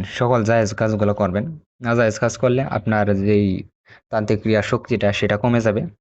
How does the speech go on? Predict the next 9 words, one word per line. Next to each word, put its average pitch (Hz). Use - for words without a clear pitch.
আরও 180
কিছু 135
বহু 202
গহনভেদ 113
রয়েছে, 107
যা 95
লাহে 113
লাহে 110
আপনারা 113